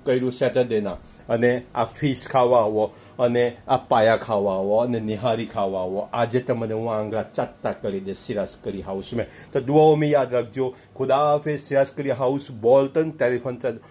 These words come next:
ઓ વન ટુ ઓ ફોર ફાઇવ સિક્સ વન સેવન ઝીરો ફોર. ડાયલ કરો, આવો, એન્જોય કરો. અને હોલિડે ટાઇમ છે, બેંક હોલિડે હો છે, તો તમને બધી વેરાયટી તમારા માટે મેં રેડી કરેલી છે. તો આવો,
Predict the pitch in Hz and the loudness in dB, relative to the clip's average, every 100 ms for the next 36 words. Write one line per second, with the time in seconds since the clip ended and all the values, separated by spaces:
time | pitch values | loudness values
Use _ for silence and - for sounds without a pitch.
0 | - 131 123 113 123 110 - 160 160 156 | -6 0 0 -2 -2 -2 0 0 0 -4
1 | - _ - 110 101 - 165 - - - | -14 _ -4 -2 -4 -4 -6 -6 -20 -6
2 | 117 117 - 123 117 104 107 120 120 165 | -4 -4 -2 -2 0 -4 -4 -4 2 2
3 | 101 - - - - 123 143 147 143 151 | 2 -4 -20 -20 -4 2 4 4 2 2
4 | 156 151 - _ _ 123 135 147 147 147 | 4 2 -6 _ _ 0 2 4 2 0
5 | - 135 127 147 156 151 160 160 170 - | -6 -8 0 2 2 2 4 4 2 -6
6 | - - 123 123 110 127 147 156 156 160 | -20 -10 -6 -4 -2 0 2 2 4 4
7 | 156 151 170 156 131 143 143 143 151 151 | 4 2 0 2 2 0 0 -2 0 0
8 | 147 147 165 151 151 - - - 131 139 | 2 2 0 -2 -2 -8 -20 -6 -2 0
9 | 135 139 135 131 123 160 156 151 143 147 | 2 2 0 -2 2 6 8 6 4 2
10 | 143 143 147 143 147 139 131 123 151 160 | 2 4 2 0 -2 -2 -2 -2 -2 2
11 | 156 160 156 170 156 151 - 135 147 160 | 2 2 0 0 0 0 -6 0 4 6
12 | 165 151 | 4 2